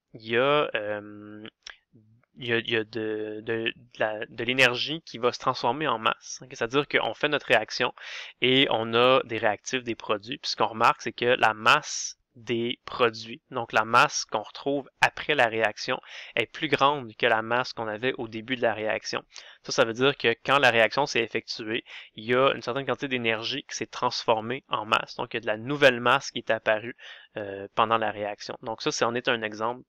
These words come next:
de, de ça, d'énergie qui se transforme en masse. On en parlera plus, en, on va donner plus d'exemples dans le, à la prochaine section, section S zéro neuf. Euh, donc, comme je disais, les deux, les deux, euh,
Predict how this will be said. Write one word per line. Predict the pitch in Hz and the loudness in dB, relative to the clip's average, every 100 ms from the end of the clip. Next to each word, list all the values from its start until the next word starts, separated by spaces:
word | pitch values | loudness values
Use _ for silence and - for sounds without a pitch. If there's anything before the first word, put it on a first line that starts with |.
| _ | _
de, | _ 120 117 - | _ -10 -10 -8
de | |
ça, | 107 - | -6 -4
d'énergie | 123 117 110 117 | -4 -2 -4 -4
qui | 143 | -8
se | - | -4
transforme | 117 104 - 123 127 | -2 -2 -2 -4 -4
en | 107 | -4
masse. | 107 - | -4 -4
On | 123 | -4
en | 113 | 2
parlera | 117 120 156 | 4 4 2
plus, | - 147 | -4 0
en, | 120 | 0
on | 113 | 0
va | 113 | -4
donner | 113 139 | -4 -4
plus | - 147 | -8 -2
d'exemples | 123 110 123 - 120 | -2 0 -4 -4 -6
dans | 110 | -6
le, | 107 104 | -10 -10
à | 113 | -10
la | 110 | -10
prochaine | - 123 - 117 | -10 -10 -10 -10
section, | 120 - | -12 -10
section | 139 131 - 123 | -12 -12 -10 -10
S | 117 | -12
zéro | 107 110 104 | -10 -10 -10
neuf. | 104 135 - _ - - - - - | -16 -20 -20 _ -16 -12 -12 -12 -4
Euh, | 101 104 107 110 - _ _ _ _ _ _ _ - - 151 | -4 -2 -6 -8 -10 _ _ _ _ _ _ _ -18 -14 2
donc, | 120 - | 2 4
comme | 190 | 0
je | 208 | 0
disais, | 139 190 | 2 2
les | 160 110 | 2 -2
deux, | 113 156 220 - _ _ _ _ _ _ _ _ _ | -4 -4 -4 -10 _ _ _ _ _ _ _ _ _
les | 123 123 | -10 -10
deux, | 113 139 175 190 175 123 | 0 2 2 0 0 2
euh, | 104 104 | 2 0